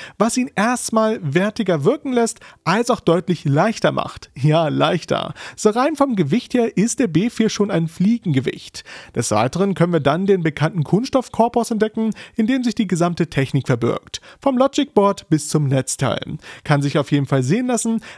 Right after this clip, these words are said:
Einzige, was mich wieder etwas stört, ist die Tatsache, dass ein Teil der Anschlüsse nach hinten rausgehen. Vor allem zwei H D M I-Ports als auch der lan-Anschluss für die Wandmontage leider recht suboptimal.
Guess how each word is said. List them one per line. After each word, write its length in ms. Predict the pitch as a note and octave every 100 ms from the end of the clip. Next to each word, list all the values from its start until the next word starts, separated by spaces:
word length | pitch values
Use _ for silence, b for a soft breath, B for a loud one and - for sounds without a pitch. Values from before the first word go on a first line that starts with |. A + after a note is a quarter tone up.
| B
Einzige, 440 | D3+ A#3 D#4+ C4+
was 200 | B3 A3+
mich 180 | A3+ -
wieder 240 | F3 A#3 A3+
etwas 260 | E3+ E3
stört, 300 | - G3 A3 B B -
ist 280 | B3 C#4 -
die 140 | C#4
Tatsache, 600 | - E3+ F#3 G#3+ G3+ G3
dass 220 | D#3+ C#3+
ein 180 | B2+ B2
Teil 280 | - F3 G#3+
der 120 | -
Anschlüsse 520 | D#3+ G#3+ F#3+ - F3+ B B
nach 160 | D#3+ C#3
hinten 400 | - B3+ F#4 D3+
rausgehen. 760 | C3+ A2 A#2 - - - - - B B B
Vor 180 | - A#2
allem 200 | E3+ F#3+
zwei 260 | - D3+
H 200 | C#3 D3+
D 80 | C#3+
M 40 | E3+
I-Ports 540 | C4+ - G#3 G#3 -
als 180 | F3+ -
auch 100 | E3+
der 140 | D#3
lan-Anschluss 720 | C#3 F#3+ B3 A#3 A3 G#3+ G#3 - B
für 140 | - C#4+
die 140 | C#4
Wandmontage 680 | D4 D#4+ B3+ A#3 A3+ G#3+ A3
leider 380 | F3+ F#3 F#3+
recht 300 | B2 C3 - _
suboptimal. 920 | C#3 C#3 - A#2+ - B2 A2 F2 -